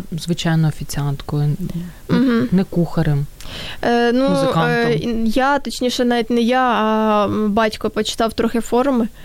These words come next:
Speaker 2: І
Speaker 1: <laughs>
Speaker 2: з тих, з того переліку, ну, там, е, оце агентство, в яке я звернулася, там якийсь обмежений був перелік, ем, якби, професій, та? І,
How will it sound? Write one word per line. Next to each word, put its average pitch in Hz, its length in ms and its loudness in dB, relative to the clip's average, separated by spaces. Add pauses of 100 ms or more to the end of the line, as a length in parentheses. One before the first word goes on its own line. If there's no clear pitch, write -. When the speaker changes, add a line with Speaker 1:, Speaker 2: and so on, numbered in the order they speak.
(420)
Speaker 2:
І 240 500 2
Speaker 1:
<laughs> 226 60 2
Speaker 2:
з 220 100 -2
тих, 269 400 0
з 240 80 -2
того 262 260 2
переліку, 240 640 0
ну, 233 100 0
там, 240 400 2
е, 220 120 4
оце 214 500 0
агентство, 220 420 0
в 208 60 0
яке 208 260 0
я 208 80 0
звернулася, 208 460 0 (100)
там 233 220 2
якийсь 226 300 -2
обмежений 214 500 2
був 196 160 0
перелік, 214 540 0 (500)
ем, 208 560 4
якби, 214 260 0
професій, 214 600 -2
та? 233 260 0
І, 233 340 0